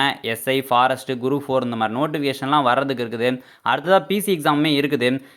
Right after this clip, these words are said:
இந்த பி சி எக்ஸாமுக்காக நீங்க படிக்கலாம். சரிங்களா? வரக்கூடிய எக்ஸாமுக்காக க-, படிக்கலாம். கம்மியா மார்க் எடுத்திருக்கிறவங்க, நம்ம என்னதான் படிச்சாலுமே, நமக்கு அந்த நேரத்துல அந்த பிரசன்டேஷன், அந்த கொஸ்டின் பேப்பரை ஹேண்டில் பண்றது, இது எல்லாமே நம்மளுடைய வெற்றியை நிர்ணயிக்கக்கூடியதாக இருக்குது.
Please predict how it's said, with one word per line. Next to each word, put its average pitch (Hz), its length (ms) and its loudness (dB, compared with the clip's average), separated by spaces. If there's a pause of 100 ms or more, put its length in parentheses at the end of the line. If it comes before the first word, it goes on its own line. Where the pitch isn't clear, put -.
இந்த 127 160 0
பி 175 200 0
சி 202 100 2
எக்ஸாமுக்காக 160 600 2
நீங்க 123 320 0
படிக்கலாம். 131 320 0
சரிங்களா? 123 280 -4
வரக்கூடிய 147 420 2
எக்ஸாமுக்காக 143 480 0
க-, 113 220 0
படிக்கலாம். 127 580 0
கம்மியா 143 300 0
மார்க் 131 280 2
எடுத்திருக்கிறவங்க, 110 520 -4 (340)
நம்ம 135 180 0
என்னதான் 196 380 4
படிச்சாலுமே, 185 540 2
நமக்கு 175 520 4
அந்த 147 200 4
நேரத்துல 175 300 2
அந்த 180 180 4
பிரசன்டேஷன், 147 640 0
அந்த 147 160 0
கொஸ்டின் 135 240 -4
பேப்பரை 143 240 2
ஹேண்டில் 151 300 -2
பண்றது, 131 280 -2
இது 127 160 -2
எல்லாமே 196 440 2
நம்மளுடைய 190 340 4
வெற்றியை 135 340 0
நிர்ணயிக்கக்கூடியதாக 139 760 0
இருக்குது. 110 280 -4